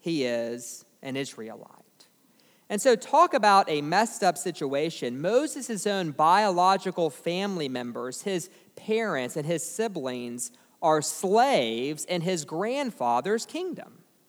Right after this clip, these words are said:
Today's Old Testament reading comes from Exodus chapter three, but listen to what happens in Exodus chapter two, and I quote,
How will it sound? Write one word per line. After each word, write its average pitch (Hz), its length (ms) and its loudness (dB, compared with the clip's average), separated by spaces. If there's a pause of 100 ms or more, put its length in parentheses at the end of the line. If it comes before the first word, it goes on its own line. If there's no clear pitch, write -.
(640)
Today's 233 400 6
Old 208 200 2
Testament 208 500 0
reading 175 340 -2
comes 180 300 -2
from 156 160 -4
Exodus 165 480 -2
chapter 165 380 -2
three, 165 440 -4
but 147 320 -2 (280)
listen 269 340 0
to 254 80 0
what 214 140 0
happens 170 600 -2
in 170 120 -6
Exodus 156 500 -4
chapter 135 480 -6
two, - 460 -12 (100)
and 147 160 -6
I 139 80 0
quote, - 520 -14